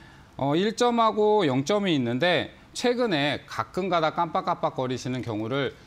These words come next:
요런, 그, 이런 식으로 이제 점수를 체크를 받으시면 되시는데요. 어, 전체적으로 보면 국가에서 운영하는 장기 요양 등급을,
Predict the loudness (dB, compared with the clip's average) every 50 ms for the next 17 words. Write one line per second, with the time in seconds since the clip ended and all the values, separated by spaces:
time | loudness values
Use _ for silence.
0 | -10 -6 -4 -2 0 0 0 0 -2 -4 -8 -10 -8 -6 -6 -4 -4 -4 -4 -2
1 | 0 0 0 0 0 -2 -2 -4 -4 -4 -2 -2 0 0 0 -2 -4 -6 -12 -20
2 | -20 -14 -8 -8 -6 -6 -6 -6 -6 -4 -2 -2 -2 -2 -4 -6 -8 -8 -6 -4
3 | -2 -2 0 0 0 0 0 0 0 -2 -2 -4 -6 -6 -4 -4 -2 -2 -2 -2
4 | -2 -2 -4 -4 -4 -4 -2 -2 -2 0 0 0 0 0 -2 -6 -10 -18 -20 -20
5 | -20 -20 -20 -20 -20 -20 -20 -20 -20 -20 -20 -12 -6 -4 -4 -2 0 0 0 2
6 | 2 2 2 2 2 2 4 2 2 0 0 0 0 2 4 4 4 4 2 2
7 | 0 -2 -4 -8 -12 -20 -20 -20 -18 -10 -8 -8 -4 -2 0 0 2 0 0 0
8 | -2 -2 -2 -2 0 0 0 0 0 0 0 0 0 -2 -2 -4 -4 -6 -6 -4
9 | -4 -2 -2 0 0 0 2 2 2 2 2 2 2 2 2 0 0 -2 -4 -4
10 | -8 -12 -8 -4 -4 -2 0 0 0 0 0 0 0 -2 -4